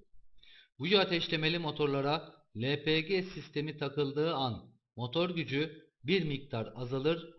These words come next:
motor performansı düşer, güç kaybeder.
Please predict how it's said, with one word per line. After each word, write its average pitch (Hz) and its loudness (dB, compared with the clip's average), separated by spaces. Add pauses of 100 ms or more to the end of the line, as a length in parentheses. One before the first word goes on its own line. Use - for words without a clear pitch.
(160)
motor 143 -2
performansı 131 -2
düşer, 151 -2 (300)
güç 156 -2
kaybeder. 90 -4